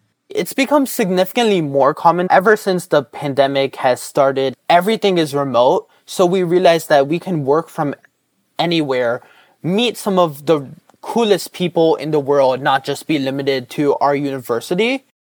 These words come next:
and build fast. The question becomes, why restrict yourself to a particular location?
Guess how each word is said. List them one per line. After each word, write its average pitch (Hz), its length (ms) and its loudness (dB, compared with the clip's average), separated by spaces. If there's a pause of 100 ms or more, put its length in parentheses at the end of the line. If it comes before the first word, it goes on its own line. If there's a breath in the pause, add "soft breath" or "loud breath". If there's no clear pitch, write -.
(160)
and 175 460 4 (720)
build 175 340 4
fast. - 720 -2
The 143 180 -4
question 233 340 0
becomes, 175 500 -2 (180 soft breath)
why 151 260 4
restrict 147 540 -4
yourself 127 640 0
to 135 460 -2 (100)
a 135 60 -4
particular 127 560 -6
location? - 680 -8